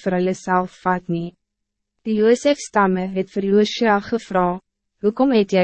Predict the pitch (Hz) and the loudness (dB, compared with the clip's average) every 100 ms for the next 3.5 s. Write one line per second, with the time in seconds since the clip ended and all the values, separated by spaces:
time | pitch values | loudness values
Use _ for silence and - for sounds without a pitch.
0 | 185 208 190 190 - 202 226 233 233 233 | 0 0 2 2 2 2 2 2 2 4
1 | 208 202 196 202 196 170 170 170 - - | 4 0 2 2 2 2 0 -2 -6 -8
2 | 196 185 160 180 180 180 175 180 180 185 | -4 -4 -2 -4 -2 0 0 -2 -2 -4
3 | 185 185 185 170 165 | -2 -2 -2 -6 -10